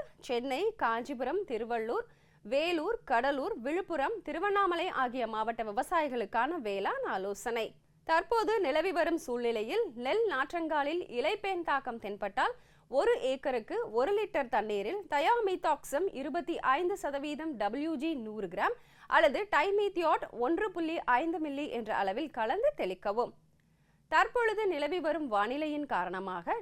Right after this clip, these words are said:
நெற்பயிரில் இலை சுருட்டு புழு மற்றும் தண்டு துளைப்பான் தாக்கம் காணப்படுவதால் அதை கட்டுப்படுத்த ஒரு ஏக்கருக்கு கார்போசல்ஃபான் நானூறு மில்லி அல்லது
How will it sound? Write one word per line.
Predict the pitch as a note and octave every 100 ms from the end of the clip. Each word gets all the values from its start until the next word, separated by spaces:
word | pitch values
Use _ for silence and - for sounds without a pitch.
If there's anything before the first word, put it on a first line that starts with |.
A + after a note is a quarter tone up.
| B3
நெற்பயிரில் | A#3 C4+ - D4 G#3+ A4 C#5 - -
இலை | C#4+ F4 A#4+
சுருட்டு | G#4+ F#4+ F4
புழு | - D#4 G4 A#4+
மற்றும் | B3+ G#3+ D#4+ G4
தண்டு | D4+ F4 A4+
துளைப்பான் | G4+ F4+ - D4 B3+
தாக்கம் | G#3 F#3+ B4+ A4+
காணப்படுவதால் | F#3+ F3 F#3+ F3+ F3 F#3 C5 - - -
அதை | - D4 B4
கட்டுப்படுத்த | C#4+ - C4+ A3 A3+ - B4 -
ஒரு | B3+ G4+ -
ஏக்கருக்கு | B3+ B3 A#3+ G3+ C4+ G4+ F4+
கார்போசல்ஃபான் | D4 D4 F4 G#4+ - F4+ D#4+ D#4+ D4
நானூறு | G3 F#3+ C#4+ E4 C#4+
மில்லி | F#3 E3+ D4+ A4+
அல்லது | - F#3+ F3+ G#3+